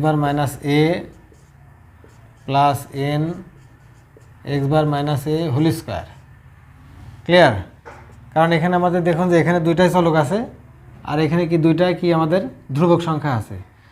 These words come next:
তাহলে ধ্রুবক সংখ্যার সাথে কী হবে? চলকের সাথে সামেশন দিয়ে গুণ হলে ধ্রুবকের সাথে কী দ্বারা গুণ হয়? এন দ্বারা গুণ হয়। ক্লিয়ার? তাহলে এখন আমরা কী করব? এখন আমরা দেখেন আপনাদের এই মানটা আমরা লিখলাম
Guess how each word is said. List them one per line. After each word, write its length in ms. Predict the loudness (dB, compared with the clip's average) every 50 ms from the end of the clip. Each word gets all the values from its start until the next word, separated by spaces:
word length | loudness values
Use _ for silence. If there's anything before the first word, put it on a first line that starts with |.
| _ _ _ -8
তাহলে 140 | -6 -4 0
ধ্রুবক 240 | 2 2 2 2
সংখ্যার 260 | 2 -2 -2 -4 -2 -2
সাথে 140 | -4 -4 -4
কী 100 | -2 -2
হবে? 240 | -2 -2 -2 -2 -4 -6 -6 -10 -16 -20 -20 -20 -20 _ _
চলকের 280 | 2 4 4 4 4 2
সাথে 240 | 0 0 -2 -2 -2
সামেশন 340 | -4 -4 -6 -4 -6 -4 -4 -4
দিয়ে 100 | -2 -2
গুণ 100 | -2 -2
হলে 180 | -2 -2 -2 -2
ধ্রুবকের 320 | -2 -2 0 0 0 0
সাথে 220 | 0 0 0 0 0
কী 100 | 0 0
দ্বারা 180 | 2 2 2 2
গুণ 160 | 2 2 0
হয়? 240 | 0 0 -2 -2 -4 -8 -14 -20 -20 _ -20 -20 -14 -4
এন 160 | 0 2 2 2
দ্বারা 180 | 2 0 0 -2
গুণ 180 | -2 -4 -4 -4 -6
হয়। 120 | -8 -8 -6
ক্লিয়ার? 300 | 0 4 6 6 6 4 0 -8 -12 -18 -20 -20 _ _ _ _ _ _ _ _ _ -4
তাহলে 260 | 2 2 4 4 4
এখন 160 | 2 2 2 0
আমরা 160 | 0 0 0
কী 120 | -2 -2 0 2
করব? 360 | 2 4 4 2 2 0 -4 -10 -16 -20 _ _ _ _ _ _ _ _ _ _ _ _ _ _ _ _ _ _ _ _ _ _ _ _ -20 _ _ _ _ _ _ _ _ _ _ _ _ _ _ _ _ _ _ 0
এখন 220 | 0 2 2 4 2
আমরা 240 | 2 2 2 0
দেখেন 340 | 2 2 0 2 2 0 2
আপনাদের 360 | 2 0 0 0 -2 -2 -4 -8 -10
এই 180 | -6 -4 -4 -4 -4 -8 -12 -6
মানটা 420 | -2 0 2 2 2 0 0 -2
আমরা 220 | -2 0 -2 -2
লিখলাম 480 | 0 0 0 0 0 2 2 4 4 2